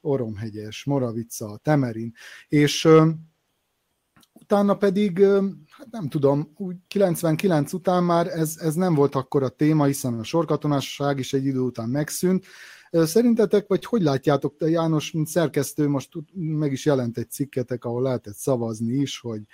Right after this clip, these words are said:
hogy támogatja-e az olvasó a, a sorkatonaság bevezetését. Mennyire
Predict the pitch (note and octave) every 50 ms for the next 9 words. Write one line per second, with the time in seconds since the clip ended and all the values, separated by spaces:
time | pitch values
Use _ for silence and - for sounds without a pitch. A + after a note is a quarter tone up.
0 | - - - - _ - A#2 - - D3 C#3+ C3 B2+ A#2+ A#2+ A#2 A2 - - -
1 | A#2+ A#2 A2+ A2+ A#2 A#2 A#2+ C3+ B2+ B2 A#2 A2 G#2 - - B2 A2+ A2+ A2+ A2
2 | A2+ - _ _ - - - - - - - - - - - _ _ _ _ _
3 | D#3 D#3+ D#3+ D#3 C#3+ - - E3 D#3 - D3+ C#3 - D3+ C#3+ C#3 - - C3+ C3+
4 | B2+ B2+ C#3+ C#3+ D3+ D3+ D3 D#3+ D#3+ D#3+ F#3 F3+ E3 - - F#3+ F#3+ F#3+ - D#3
5 | F3 G3+ C4 C4+ A3+ F#3+ D3+ C3 B2+ - A#2+ A#2+